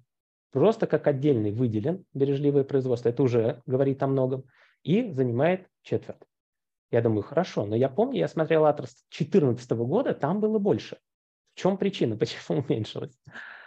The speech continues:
А оказалось, что выделили отдельно бережливое производство и управление проектами, которые вместе, потому что нельзя бережливое производство рассматривать без управления проектами, навыком. Это бок о бок идущие вещи.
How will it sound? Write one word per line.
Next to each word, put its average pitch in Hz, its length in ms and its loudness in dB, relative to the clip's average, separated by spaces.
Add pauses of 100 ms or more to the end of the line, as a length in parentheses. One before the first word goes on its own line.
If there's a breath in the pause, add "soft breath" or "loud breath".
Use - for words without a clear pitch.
(160 loud breath)
А - 100 0
оказалось, 165 500 2
что 143 240 2
выделили 147 440 2
отдельно 135 440 2
бережливое 127 500 2
производство 147 500 2
и 120 40 0
управление 139 480 2
проектами, 131 520 0
которые 135 540 2
вместе, 160 520 -4
потому 139 320 -2
что - 160 -8
нельзя 165 340 2
бережливое 135 480 2
производство 123 560 -2
рассматривать 135 500 -4
без 151 200 2
управления 131 540 0
проектами, 120 440 -2
навыком. 107 440 -6
Это 120 200 -6
бок 147 300 2
о 170 80 4
бок 127 220 -2
идущие 110 420 -6
вещи. 98 240 -10